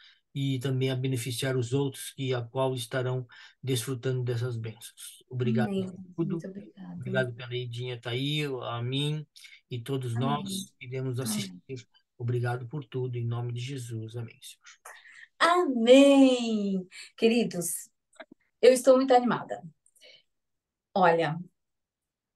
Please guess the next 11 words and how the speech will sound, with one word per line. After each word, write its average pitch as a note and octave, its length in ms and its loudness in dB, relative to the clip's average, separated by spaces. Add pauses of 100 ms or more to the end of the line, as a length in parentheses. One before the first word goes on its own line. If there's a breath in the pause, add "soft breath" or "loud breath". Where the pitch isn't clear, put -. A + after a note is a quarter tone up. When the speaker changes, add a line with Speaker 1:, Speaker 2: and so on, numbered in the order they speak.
(540)
Speaker 2:
essa G3 200 0
mensagem A3+ 420 2
que - 60 0
eu - 40 -2
trouxe F#3 260 -4
pra E3+ 200 -2
hoje, F#3+ 260 6
na G#3+ 160 2
verdade, F#3+ 640 6
está G3 220 -6
atrasada. - 680 -6